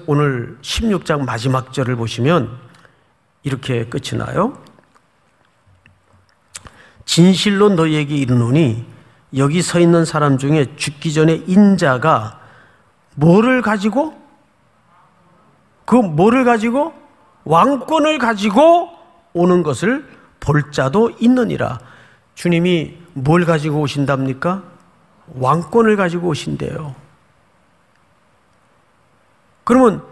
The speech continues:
우리는 오늘 결혼을 지으면서 두 가지 사실에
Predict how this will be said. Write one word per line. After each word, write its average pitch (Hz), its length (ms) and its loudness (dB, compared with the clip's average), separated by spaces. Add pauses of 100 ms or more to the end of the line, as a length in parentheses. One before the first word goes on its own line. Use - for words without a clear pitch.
(140)
우리는 175 680 0 (920)
오늘 170 600 0 (640)
결혼을 208 580 0
지으면서 175 840 -4 (1000)
두 160 180 -2
가지 220 280 -2
사실에 160 640 -6